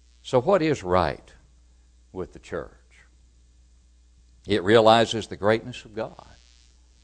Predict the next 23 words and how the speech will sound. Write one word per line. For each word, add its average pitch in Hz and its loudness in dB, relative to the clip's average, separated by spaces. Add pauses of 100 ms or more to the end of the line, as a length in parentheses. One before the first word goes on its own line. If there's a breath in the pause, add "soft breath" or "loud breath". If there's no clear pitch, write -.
(600)
It 110 0
realizes 156 8
the 113 -4
divine 127 0
sonship 131 -4
of 95 -16
Jesus. 92 -12
It 110 0
upholds 123 2
the 104 0
divine 113 4
authority 113 2
of 82 -4
the 82 -4
Bible. 104 6
It 110 4
holds 185 8
out 156 10
hope 165 4
to 123 0
a 104 -2
troubled 190 2
world, 117 2